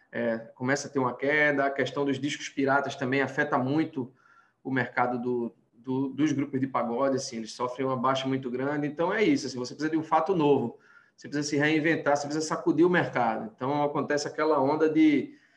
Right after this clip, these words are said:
dos cantores migrando, os cantores dos, dos principais grupos migrando pra carreira solo, né? Então, a gente tem vários movimentos nesse sentido, uns bem-sucedidos, como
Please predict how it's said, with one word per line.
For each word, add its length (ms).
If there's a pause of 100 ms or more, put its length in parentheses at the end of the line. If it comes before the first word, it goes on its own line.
(800)
dos 180
cantores 600
migrando, 600
os 100
cantores 360
dos, 180
dos 320
principais 440
grupos 300
migrando 440
pra 120
carreira 320
solo, 380
né? 120
Então, 140
a 40
gente 180
tem 180
vários 240
movimentos 480
nesse 220
sentido, 640
uns 140
bem-sucedidos, 720
como 340